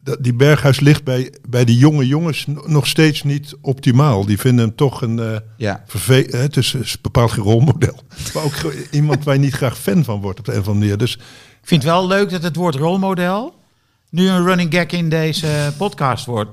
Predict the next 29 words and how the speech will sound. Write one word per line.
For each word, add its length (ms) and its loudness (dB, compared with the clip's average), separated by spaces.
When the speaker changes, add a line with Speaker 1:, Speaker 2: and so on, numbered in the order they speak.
Speaker 2:
Ja. 120 -16
Speaker 3:
Omdat 260 0
ik 140 -2
weet, 200 2
het 140 -8
slaat 260 -2
op 80 -8
mij. 260 -8
Speaker 1:
Ja. 120 4
Speaker 3:
Ja. 140 4
Nee, 160 4
maar 140 2
Berghuis, 560 2
ja, 300 4
ik 100 0
viel 220 -4
me 120 0
ook 180 -2
op. 200 -6
Hij, 400 0
eh, 80 -2
dat 160 -2
hij 100 -4
opgewonden 520 -4
reageerde 500 -2
op 60 -6
zijn 140 -4
eigen 220 -6
goal. 260 -8